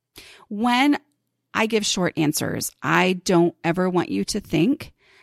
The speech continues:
that it's because I don't think the question is valid. All of these questions are questions I could have asked personally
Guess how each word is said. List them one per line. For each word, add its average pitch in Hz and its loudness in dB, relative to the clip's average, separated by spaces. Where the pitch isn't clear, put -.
that 185 2
it's - 0
because 160 0
I 165 0
don't 156 0
think - -6
the 175 -6
question - -4
is 147 -4
valid. 107 -8
All 214 4
of 208 0
these 220 -4
questions 190 -2
are 180 -2
questions 156 -2
I - -6
could 156 -6
have 151 -4
asked - -8
personally - -6